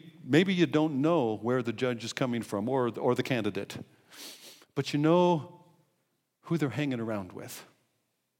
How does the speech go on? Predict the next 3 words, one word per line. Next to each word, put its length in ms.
You 100
know 460
who 760